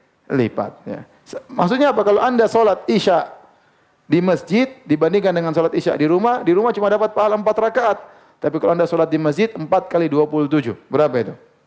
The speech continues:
Hitunglah berapa coba. Seratus berapa? Empat kali. Hitung aja, bisa dihitung kok. Delapan puluh tambah dua puluh delapan.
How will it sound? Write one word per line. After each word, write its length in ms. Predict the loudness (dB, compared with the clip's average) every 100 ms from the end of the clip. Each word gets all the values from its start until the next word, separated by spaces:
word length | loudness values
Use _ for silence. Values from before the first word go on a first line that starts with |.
| _ _ _ _
Hitunglah 360 | -4 0 -2 0
berapa 200 | 0 0
coba. 240 | -2 -6 -10 _ _ _ _ _ _ _ _ _ -20
Seratus 960 | -16 -12 -2 2 2 2 0 0 -12
berapa? 400 | -2 0 0 -2
Empat 320 | -4 -2 -2 -4
kali. 240 | -6 -2
Hitung 160 | 0 2
aja, 160 | 0 -2
bisa 320 | -2 -2 0
dihitung 320 | 0 0 0
kok. 160 | -2 -4 -10 -20 -20 -20 -20 -16 -10 -8 -8 0
Delapan 400 | 0 2 -2 2
puluh 240 | 2 4
tambah 480 | 2 2 2 2 2
dua 160 | -2
puluh 160 | 2 2
delapan. 560 | 4 2 2 -2 -6